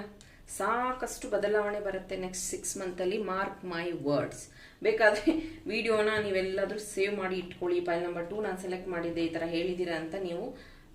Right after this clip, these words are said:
ಮುಂದಿನ ದಿನಗಳಲ್ಲಿ ನನ್ಗೆ ಹೇಳ್ಬಹುದು, ಕಾಲ್ ಮುಖಾಂತರ, ಮೆಸೇಜ್ ಮುಖಾಂತರ.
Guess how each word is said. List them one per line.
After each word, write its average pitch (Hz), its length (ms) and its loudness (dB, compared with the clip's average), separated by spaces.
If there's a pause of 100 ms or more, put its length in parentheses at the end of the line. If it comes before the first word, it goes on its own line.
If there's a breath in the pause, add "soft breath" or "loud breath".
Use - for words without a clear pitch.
(560)
ಮುಂದಿನ 214 280 0
ದಿನಗಳಲ್ಲಿ 196 500 2
ನನ್ಗೆ 190 220 -4
ಹೇಳ್ಬಹುದು, 170 640 0
ಕಾಲ್ 180 280 4
ಮುಖಾಂತರ, 170 480 -2
ಮೆಸೇಜ್ 185 400 -4
ಮುಖಾಂತರ. 160 420 -4